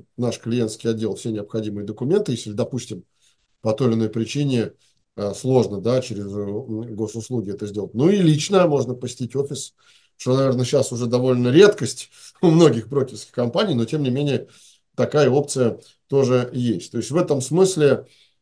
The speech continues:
я же говорил, что в самом начале мы там достаточно технологичный брокер.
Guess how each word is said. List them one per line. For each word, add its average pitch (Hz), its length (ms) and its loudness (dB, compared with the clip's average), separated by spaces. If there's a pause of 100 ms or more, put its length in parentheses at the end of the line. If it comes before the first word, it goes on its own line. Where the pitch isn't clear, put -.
(140)
я 127 140 2
же 117 80 0
говорил, 135 320 2
что - 260 -6
в - 60 -12
самом 113 180 -6
начале 117 360 -4
мы 104 140 -6
там 95 200 -12
достаточно 107 420 -6
технологичный 120 680 -4
брокер. 117 420 -4